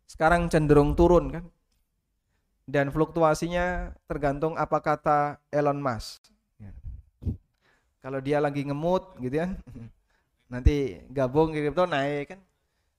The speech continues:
Jadi tergantung investornya. Kalau investornya pada hilang, turun. Itu penggemarnya kalau hilang semuanya,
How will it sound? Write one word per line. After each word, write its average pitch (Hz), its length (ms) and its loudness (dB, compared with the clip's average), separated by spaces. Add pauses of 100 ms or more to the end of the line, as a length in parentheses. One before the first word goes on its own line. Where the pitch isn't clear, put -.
(320)
Jadi 156 240 -8
tergantung 214 480 0
investornya. 208 640 -2
Kalau 180 160 0
investornya 214 460 2
pada 196 160 8
hilang, 233 480 4
turun. 170 480 0 (1300)
Itu 185 320 -2
penggemarnya 233 800 4
kalau 226 240 4
hilang 214 320 2
semuanya, 247 560 -2